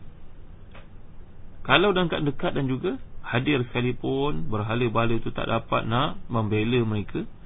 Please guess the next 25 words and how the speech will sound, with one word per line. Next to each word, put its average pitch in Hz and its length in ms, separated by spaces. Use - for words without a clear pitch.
Apatah 110 400
lagi 110 320
kalau 107 240
yang 104 160
jauh. 107 480
Apatah 110 320
kalau 135 400
berhala 104 320
yang 101 160
jauh, 104 460
jauh. 107 320
Lagi 139 320
dah 135 160
tak 104 80
boleh 113 240
memberikan 110 400
apa-apa 107 560
bantuan 107 560
terhadap 104 240
mereka. - 320
"Wa 120 160
tarakna 190 400
alaihi 185 320
fil 170 160
akhirin. 156 640